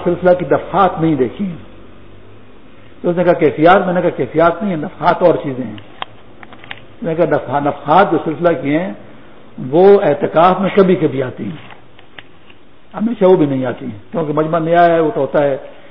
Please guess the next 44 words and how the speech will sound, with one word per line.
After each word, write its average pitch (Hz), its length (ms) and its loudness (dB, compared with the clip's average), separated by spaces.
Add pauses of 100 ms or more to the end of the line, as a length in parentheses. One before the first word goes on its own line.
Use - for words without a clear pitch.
یہاں 156 200 4
بھی 170 160 2
آ 165 80 4
کر 160 160 0
جو 156 140 0
ہے 151 60 2
تو 151 100 -6
انٹرنیٹ 143 360 -2
کو، 156 80 -2
ٹیلی 131 200 -4
ویژن 156 180 -2
کو 135 80 -2
یاد 147 240 2
کر 147 80 0
رہے 147 160 2
ہوتے 131 220 -2
ہیں، 131 140 -8 (540)
ٹیلی 139 160 -2
ویژن 156 180 0
کی 135 60 -8
شکلوں 147 300 -2
کو 139 100 -2
یاد 143 220 2
کر 156 100 0
رہے 143 140 0
ہوتے 131 240 -2
ہیں، 131 120 -10 (1800)
تو 165 180 4 (160)
کئی، 185 100 0
کئی، 190 200 0 (160)
کئی 196 200 4
دن 185 160 4
لگتے 147 340 0
ہیں، 110 120 -8 (640)
کبھی 151 200 -2
تین 185 220 0
دن 190 100 -2
میں 170 80 0
ٹوٹتی 156 400 -4
ہیں، 147 140 0
کبھی 135 160 -2
چار 160 240 2
دن 160 120 -4
میں، 151 260 -4